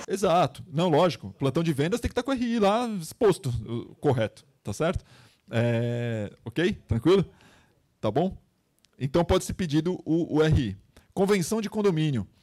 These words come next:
O, o adquirente pode pedir a convenção do condomínio, sim ou não? Claro, pô. Faz sentido. Ele quer saber se ele pode descer com o pet pra piscina, ele quer saber qual elevador tem, tá certo? Qual é o dia do lixo, qual que é. Pode ou não? Claro. Ah, estatuto ou regulamento interno do condomínio?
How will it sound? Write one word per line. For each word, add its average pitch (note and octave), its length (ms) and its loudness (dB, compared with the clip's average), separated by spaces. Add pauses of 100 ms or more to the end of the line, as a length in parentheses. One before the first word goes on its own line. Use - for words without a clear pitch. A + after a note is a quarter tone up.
(540)
O, G3+ 440 0
o G#3 80 4
adquirente G#3+ 420 -2
pode G#3 220 0
pedir E3+ 180 -2
a E3 60 2
convenção D3+ 360 -4
do C3+ 80 -6
condomínio, D3 400 -4
sim B3+ 120 -8
ou A#3+ 60 -4
não? A#2+ 180 -4 (1120)
Claro, C#4 280 -4
pô. A2 360 -6
Faz G3+ 180 -4
sentido. C4+ 320 -6
Ele E3+ 80 -6
quer F#3+ 100 0
saber A#3 240 -2
se A#3 100 -6
ele F#3 40 0
pode F3+ 160 -2
descer E3 180 -2
com E3 100 -4
o - 20 -4
pet D#3 260 -2
pra D3 80 -2
piscina, E3 440 -4
ele C3 80 -4
quer D3 100 -2
saber C#3 240 -4
qual D#3+ 160 0
elevador C#3 400 2
tem, C3+ 100 -2
tá - 260 -12
certo? G3 300 -4
Qual E3 100 0
é D#3+ 40 2
o - 20 2
dia C#3+ 140 2
do C3 100 -2
lixo, E3 300 -4
qual C#3 120 -2
que C#3+ 100 -8
é. A#2 80 -10 (580)
Pode F3 180 -2
ou A3 40 -4
não? A#2 180 -4 (500)
Claro. E3+ 340 0 (840)
Ah, D3 240 2
estatuto B3 540 0
ou A#3+ 40 4
regulamento G#3 480 2
interno F3+ 380 2
do F3 80 0
condomínio? D#3 540 0